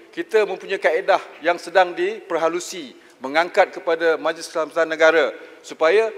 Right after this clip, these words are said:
pengurusan banjir itu lebih, orang kata, mempunyai matlamat ti-, untuk tidak ada banjir lagi. Pengurusan air dan sebagainya. Memang ada cadangan sedang dibincang, diperhalusi untuk menggunakan kepakaran asing sekalipun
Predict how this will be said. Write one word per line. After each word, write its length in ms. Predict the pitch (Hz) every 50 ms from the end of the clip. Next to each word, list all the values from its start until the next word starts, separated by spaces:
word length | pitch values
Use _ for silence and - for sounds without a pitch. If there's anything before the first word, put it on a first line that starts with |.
| - -
pengurusan 480 | - 175 180 196 190 - 202 185 170 147
banjir 400 | 160 170 180 185 190 180 180 185
itu 80 | 196
lebih, 680 | 175 156 160 156 156 220 202 - - - - - - - -
orang 160 | 147 147 143 165 165
kata, 160 | - 196 180
mempunyai 560 | 170 170 160 165 170 165 180 190 - 185 196 196 170
matlamat 560 | 170 - - 180 180 180 190 190 - - -
ti-, 160 | - 220 - - - - _ - 175
untuk 400 | 170 151 151 - 208 185 - -
tidak 320 | - 190 190 180 233 190 -
ada 160 | 165 151 160 160 151
banjir 240 | 156 151 151 147
lagi. 240 | 143 143 135 120 104 92 - - - - _ - _ -
Pengurusan 360 | 135 156 170 160 - 185 175 - -
air 400 | 156 160 175 180 175 165 156 156
dan 40 | 143
sebagainya. 400 | - - 143 139 131 135 127 127
Memang 240 | 160 185 - - 196 -
ada 200 | - 170 160 175 185 175
cadangan 400 | - 160 151 147 160 170 170 160
sedang 320 | - 156 151 160 160 151
dibincang, 480 | 147 135 147 147 135 - 170 170 160 151
diperhalusi 640 | 139 131 - 156 135 139 131 120 - 196 208 202 196 - - - - - -
untuk 240 | 147 160 - 196 165
menggunakan 560 | 160 170 180 190 190 196 190 - 202 190 175
kepakaran 520 | 170 - - - 170 175 180 180 180 180 -
asing 480 | 175 - - - 269 269 214 175 143 -
sekalipun 480 | - 160 143 131 127 - 120 131 165